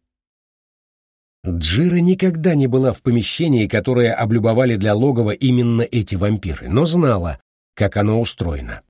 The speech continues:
Получила документацию и подробные инструкции от готовивших подвал строителей. Окна заложены, причём очень плотно и надёжно, не пробить. Окна были самым слабым звеном в периметре,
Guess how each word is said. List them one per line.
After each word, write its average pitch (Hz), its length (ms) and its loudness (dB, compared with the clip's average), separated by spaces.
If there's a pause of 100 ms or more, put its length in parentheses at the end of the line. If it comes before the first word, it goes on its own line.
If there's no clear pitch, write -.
(100)
Получила 139 520 0
документацию 127 840 0
и 120 40 0
подробные 123 560 2
инструкции 120 720 -2
от 104 220 -4
готовивших 120 600 0
подвал 117 360 2
строителей. 120 800 -4 (560)
Окна 143 320 2
заложены, 120 720 2 (260)
причём 131 400 0
очень 117 240 0
плотно 127 440 0
и - 20 2
надёжно, 101 640 -2 (180)
не 120 160 4
пробить. 127 520 -2 (520)
Окна 120 340 2
были 123 180 2
самым 131 400 2
слабым 107 460 0
звеном 98 380 0
в - 100 -10
периметре, 104 580 -2